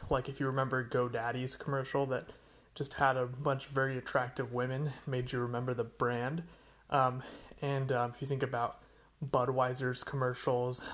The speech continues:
about their horses or, um, some of the ridiculous things that Geico has done with the caveman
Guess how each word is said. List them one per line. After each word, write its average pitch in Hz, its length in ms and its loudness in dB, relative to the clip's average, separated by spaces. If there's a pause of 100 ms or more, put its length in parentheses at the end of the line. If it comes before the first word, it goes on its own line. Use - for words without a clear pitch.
(100)
about 120 300 0
their 113 140 0
horses 127 800 0
or, 117 300 2
um, 110 300 -6 (420)
some - 180 0
of 131 80 -2
the 127 100 0
ridiculous 123 600 0
things 117 460 -4 (240)
that 131 220 -2
Geico 131 520 2
has 120 200 -2
done 120 400 -2 (420)
with 123 160 -6
the 127 80 -6
caveman 127 880 -2